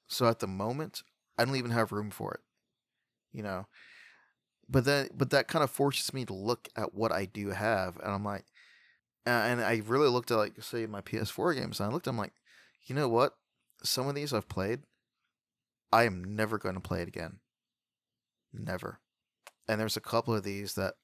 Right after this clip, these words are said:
I don't think I'm ever gonna play 'cause I don't think I want to. I'm not even sure why I bought them.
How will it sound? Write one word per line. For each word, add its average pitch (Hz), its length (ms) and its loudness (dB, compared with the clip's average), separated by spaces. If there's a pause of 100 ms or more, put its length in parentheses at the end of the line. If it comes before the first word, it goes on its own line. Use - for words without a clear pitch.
(100)
I 113 80 2
don't 123 180 -2
think 98 200 -8
I'm 101 200 -4
ever 120 200 -2
gonna 87 200 -6
play - 280 -8
'cause - 360 -12
I 101 100 -6
don't 104 140 -6
think 104 160 -8
I 104 60 -6
want 107 220 -8
to. - 180 -10 (880)
I'm 92 200 -6
not 95 220 0
even 104 140 -4
sure 110 240 2
why 104 280 2
I - 20 4
bought 110 300 2
them. - 120 -16